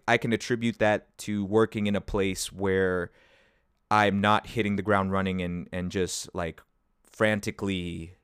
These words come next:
you know, working and, and, uh, being exposed to a ton of different situations. Um, so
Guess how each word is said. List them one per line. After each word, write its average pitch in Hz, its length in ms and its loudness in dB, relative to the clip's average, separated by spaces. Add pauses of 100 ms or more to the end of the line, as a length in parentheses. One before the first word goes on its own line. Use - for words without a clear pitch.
(360)
you 98 60 -6
know, 92 140 0
working 92 600 -2
and, 87 500 -6
and, 87 320 -8 (240)
uh, - 80 -10 (580)
being 101 220 0
exposed 101 640 -2
to 92 100 -2
a 87 60 -2
ton 95 320 -4
of 87 100 -6
different 87 420 -6 (840)
situations. - 960 -8 (800)
Um, 82 500 -6 (460)
so 113 580 2